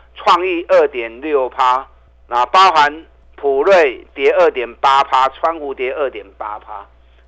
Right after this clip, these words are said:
价格越高的跌越重，台光电也跌了三点三趴。所以林天跟大家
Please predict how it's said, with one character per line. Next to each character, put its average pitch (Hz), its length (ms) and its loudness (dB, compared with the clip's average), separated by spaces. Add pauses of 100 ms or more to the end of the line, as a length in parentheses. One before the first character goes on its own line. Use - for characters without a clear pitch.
价 226 180 4
格 160 220 -4
越 190 180 -2
高 156 380 2
的 110 200 -4 (360)
跌 127 160 -8
越 143 220 -6
重， 110 280 -12 (720)
台 147 200 -2
光 190 240 0
电 190 120 -4
也 139 120 -12
跌 131 200 -10
了 131 160 -8
三 143 160 -4
点 117 240 -16
三 110 220 -10
趴。 98 260 -18 (560)
所 151 80 -6
以 143 60 -2
林 175 100 0
天 220 220 -2
跟 208 160 -4
大 196 160 2
家 196 100 -2